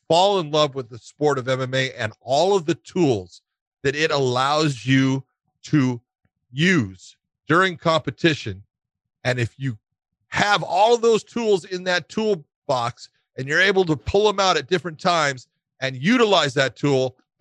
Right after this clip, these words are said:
that makes you a very difficult person to deal with. When you are only coming at me with one skill set, you become an,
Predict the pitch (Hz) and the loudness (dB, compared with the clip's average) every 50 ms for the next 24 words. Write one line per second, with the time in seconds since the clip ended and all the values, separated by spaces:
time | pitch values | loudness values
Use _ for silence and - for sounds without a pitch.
0 | - - 151 160 185 180 175 175 165 - - - 175 175 180 - 131 131 123 110 | -6 -2 0 0 0 -2 -4 -6 -6 -6 -8 -12 -12 -14 -12 -12 -10 -10 -10 -8
1 | 95 - 139 139 139 135 120 - - 143 131 - 143 - - 143 120 - _ - | -6 -6 -4 -4 -4 -6 -8 -4 -4 -4 -4 -4 -8 -8 -8 -12 -12 -14 _ -6
2 | 131 123 113 - 127 117 107 _ 123 123 _ 190 196 175 127 95 78 73 _ _ | -6 -6 -6 -10 -18 -20 -20 _ -20 -20 _ -8 -6 -4 -4 -6 -8 -10 _ _
3 | 110 123 131 135 131 139 170 208 233 247 - 170 - 156 151 - 147 156 180 208 | -6 -4 -4 -4 -4 -6 -6 -8 -6 -4 0 2 2 2 2 0 -2 -4 -2 -2
4 | 202 180 - - 185 175 170 170 151 139 139 151 156 151 143 123 104 107 107 117 | -4 -4 -4 -4 -2 -2 0 -2 -4 -4 -4 -2 -2 0 0 0 -2 -2 -2 0
5 | 143 160 175 180 - - - - - _ 165 180 190 185 - - - 190 202 214 | 2 2 0 -2 -6 -12 -16 -18 -6 _ 0 0 2 0 -2 -2 0 2 2 2
6 | 208 - _ _ _ _ _ _ _ _ _ _ 131 127 123 131 - - 151 139 | 0 -4 _ _ _ _ _ _ _ _ _ _ -8 -6 -6 -4 -2 -2 -2 -2
7 | 131 117 | -4 -6